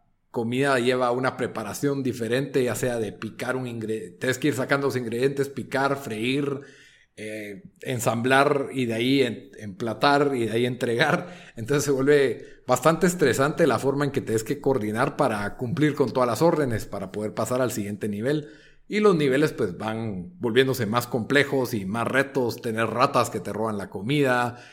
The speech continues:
si dejas mucho tiempo la comida en un sartén, agarra fuego,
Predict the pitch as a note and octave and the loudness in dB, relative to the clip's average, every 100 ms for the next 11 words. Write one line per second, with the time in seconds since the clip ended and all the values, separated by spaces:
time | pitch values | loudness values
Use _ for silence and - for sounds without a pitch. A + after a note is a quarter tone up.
0 | - - A#2+ G#2+ G#2 B2 A2+ A2+ A#2 A2+ | -18 -8 -4 -4 0 0 0 -2 -4 -4
1 | B2 A#2 A#2 G2+ - G2 A#2 A2+ G#2 G#2+ | -2 0 0 -2 -4 -6 -4 -4 -4 -4
2 | A2+ G2+ B2 C3 A2+ G#2 G#2 F#2 D#3 D3 | -4 -4 -4 -4 -4 -6 -6 0 2 4
3 | C#3+ C3 A#2+ | 4 2 -2